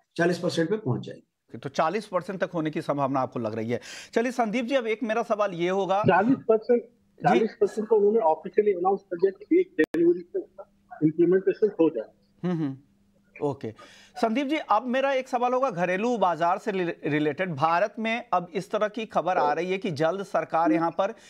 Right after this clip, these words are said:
Speaker 2: import duty खाने के तेल पर बढ़ा सकती है, उसका वहाँ पे मलेशिया में, इंडोनेशिया में पाम पर क्या असर होगा सर?
Speaker 3: देखिए, अभी कुछ इसका इम्पैक्ट अभी ये देखना पड़ेगा कि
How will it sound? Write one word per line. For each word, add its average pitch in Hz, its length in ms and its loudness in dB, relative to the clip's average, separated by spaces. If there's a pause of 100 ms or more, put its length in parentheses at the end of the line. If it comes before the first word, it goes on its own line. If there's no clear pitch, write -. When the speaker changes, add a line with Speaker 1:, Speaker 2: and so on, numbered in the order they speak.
(220)
Speaker 2:
import 180 440 2
duty 226 300 -2
खाने 190 300 -2
के 202 120 -2
तेल 180 220 -4
पर 180 160 -2
बढ़ा 147 280 0
सकती 180 380 -6
है, 208 220 0 (360)
उसका 233 640 -2
वहाँ 185 300 2
पे 226 220 0
मलेशिया 180 520 0
में, 214 120 -6
इंडोनेशिया 180 480 -2
में 220 260 -2 (300)
पाम 180 240 2
पर 214 120 -2
क्या 190 200 0
असर 156 220 -2
होगा 113 200 -6
सर? 98 160 -16 (1800)
Speaker 3:
देखिए, 254 160 2
अभी 226 200 0
कुछ 247 360 -4
इसका 247 480 0 (360)
इम्पैक्ट 220 320 0
अभी 214 140 0 (100)
ये 220 60 4
देखना 185 300 0
पड़ेगा 202 300 4
कि 196 160 -10